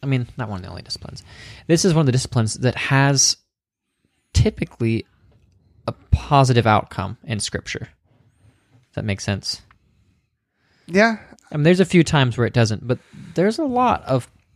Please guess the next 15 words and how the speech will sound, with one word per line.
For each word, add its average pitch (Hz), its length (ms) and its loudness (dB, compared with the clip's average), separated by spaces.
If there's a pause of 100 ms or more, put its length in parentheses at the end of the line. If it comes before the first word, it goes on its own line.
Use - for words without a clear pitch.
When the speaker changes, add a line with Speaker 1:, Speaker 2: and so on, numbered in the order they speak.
(140)
Speaker 1:
positivity 120 760 0
Speaker 2:
Right. 156 300 2 (160)
Speaker 1:
when 131 180 0
you 120 220 0 (280)
implement 117 440 -6
this. - 300 -6 (520)
And 143 140 0
I, 135 140 0
I 127 140 0
think 131 260 -2
there's 127 180 2
something 120 280 -2
to 175 180 2
that 107 260 -2
when 110 260 -2